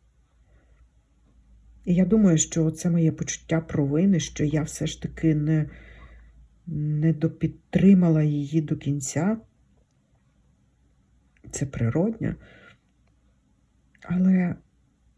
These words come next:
абсолютний факт, що вже все запізно.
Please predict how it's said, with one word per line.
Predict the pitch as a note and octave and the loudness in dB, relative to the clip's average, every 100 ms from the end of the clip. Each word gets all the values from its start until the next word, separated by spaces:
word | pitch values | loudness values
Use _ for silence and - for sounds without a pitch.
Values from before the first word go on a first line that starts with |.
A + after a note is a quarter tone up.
| _ _ - | _ _ -14
абсолютний | - - F#3+ G3 G3 F3 | -10 -4 0 0 0 -6
факт, | - G#3+ - | -4 -6 -6
що | - D3+ D3 | -12 -10 -10
вже | C3+ - B2+ | -8 -10 -10
все | - A#2+ | -10 -8
запізно. | A#2+ F#2 - C#2 - | -6 -8 -8 -12 -12